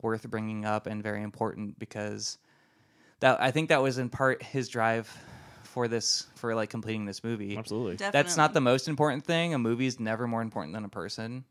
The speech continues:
Speaker 1: like, ever.
Speaker 2: But it's a
Speaker 1: But
Speaker 2: mo-, it can stand as a memorial for them, especially 'cause, like,
Speaker 1: Yeah.
Speaker 2: that, that interview you, you sent, you sent around to us, I read that and it touched me deeply. I was like, "Wow." Especially with him being like, "There are people in my family who, like, understand, 'cause I really love this stuff. I love the comic books. I love the heroes and the character stuff."
Speaker 1: Yeah.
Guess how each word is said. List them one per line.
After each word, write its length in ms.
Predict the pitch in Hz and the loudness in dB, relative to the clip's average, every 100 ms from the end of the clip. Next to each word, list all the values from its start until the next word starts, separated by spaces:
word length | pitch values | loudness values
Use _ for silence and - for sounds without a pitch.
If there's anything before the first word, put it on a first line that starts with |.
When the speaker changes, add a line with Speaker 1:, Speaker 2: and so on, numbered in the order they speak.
| _ | _
Speaker 1:
like, 160 | 107 - | -14 -12
ever. 340 | 95 98 120 131 | -12 -6 -4 2
Speaker 2:
But 120 | 139 | 2
it's 100 | 139 | 4
a 40 | 104 | 4
Speaker 1:
But 40 | |
Speaker 2:
mo-, 80 | 131 | 4
it 80 | 131 | 2
can 140 | 135 127 | 0 0
stand 240 | 151 143 | 2 2
as 100 | 120 | 2
a 80 | 107 | 0
memorial 400 | 98 98 120 92 | -2 2 2 2
for 120 | 98 | -2
them, 140 | 92 | -4
especially 320 | 98 - 131 123 | -4 -4 -2 0
'cause, 160 | 110 | 2
like, 100 | 104 | 4
Speaker 1:
Yeah. 60 | 110 107 | 6 6
Speaker 2:
that, 60 | 107 | 6
that 160 | 104 | 4
interview 340 | 113 131 120 107 | 4 2 2 -2
you, 140 | 101 95 | -2 -4
you 140 | 110 | -4
sent, 240 | - 101 | -2 -4
you 80 | 104 | -4
sent 240 | 98 104 98 | -4 -4 0
around 300 | 98 95 95 | 0 0 -2
to 100 | 101 | -2
us, 80 | |
I 120 | 101 101 | 0 2
read 240 | 107 120 | 2 4
that 120 | 98 | 2
and 100 | 95 | 2
it 240 | 104 - - | -2 -4 0
touched 300 | 123 - 117 | 2 2 -2
me 140 | 92 | -4
deeply. 440 | 101 110 107 92 | -2 -2 -2 -2
I 100 | 95 | -2
was 120 | 98 101 | -2 -2
like, 160 | 98 | -4
"Wow." 400 | 92 104 107 95 | 2 4 4 2
Especially 380 | 107 131 123 123 | -2 -2 -2 -2
with 80 | 113 | -2
him 120 | 117 | 0
being 180 | 113 113 | 0 2
like, 280 | 107 104 - _ _ _ _ _ _ _ - | 2 2 -4 _ _ _ _ _ _ _ 4
"There 80 | |
are 60 | 131 | 6
people 240 | 160 165 | 6 4
in 40 | 160 | 8
my 120 | 135 | 8
family 360 | - 120 117 113 | 6 4 4 4
who, 60 | |
like, 140 | 107 104 | 4 2
understand, 420 | 110 104 117 107 | 0 -2 -2 0
'cause 100 | 110 | 4
I 140 | 113 | 6
really 380 | 113 104 113 110 | 6 4 2 2
love 340 | 101 104 101 98 | 4 4 4 0
this 140 | 101 | -4
stuff. 220 | - 98 | -2 0
I 80 | 101 | 0
love 260 | 101 107 107 | 2 2 2
the 80 | 104 | -2
comic 220 | 113 101 | -2 -2
books. 160 | 101 | -2
I 60 | 104 | -2
love 280 | 104 104 101 | 2 2 2
the 80 | 104 | -2
heroes 360 | 113 101 95 | -2 -2 -2
and 80 | 101 | -4
the 40 | |
character 300 | 95 104 98 | -4 -2 -2
stuff." 180 | - 104 | -2 -4
Speaker 1:
Yeah. 340 | 120 120 104 | -2 -2 -2